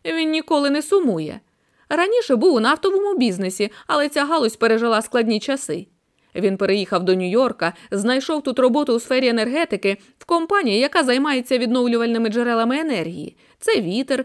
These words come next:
сонячна енергія і всілякі нові технології. Це дивовижно. Водень, теплоутворення».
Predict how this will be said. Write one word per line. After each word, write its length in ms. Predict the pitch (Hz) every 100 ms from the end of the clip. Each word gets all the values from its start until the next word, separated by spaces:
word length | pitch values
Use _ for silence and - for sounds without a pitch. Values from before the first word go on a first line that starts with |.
| - -
сонячна 500 | 415 370 262 214 190
енергія 480 | 226 349 339 330
і 200 | 381 466
всілякі 480 | 453 392 381 320 311
нові 240 | 294 285 262
технології. 800 | 277 - 311 208 160 185 - - _ _ _
Це 220 | - 214
дивовижно. 800 | 202 214 254 254 269 175 175 160 - _ -
Водень, 800 | 170 180 202 214 175 165 180 196
теплоутворення». 1300 | 226 220 226 226 233 214 190 214 233 208 180 175 175